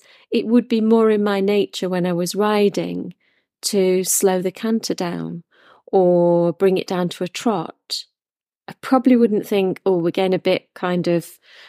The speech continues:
excited here or a bit anxious here. Let's bring it down to a walk or a halt." I probably would bring it down, but not that far. And so I like that idea that we're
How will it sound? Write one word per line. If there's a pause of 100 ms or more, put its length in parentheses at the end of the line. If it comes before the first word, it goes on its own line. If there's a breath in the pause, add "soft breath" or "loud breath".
excited
here
or
a
bit
anxious
here. (440 soft breath)
Let's
bring
it
down
to
a
walk
or
a
halt." (580)
I
probably
would
bring
it
down,
but
not
that
far. (600 soft breath)
And
so
I
like
that
idea
that
we're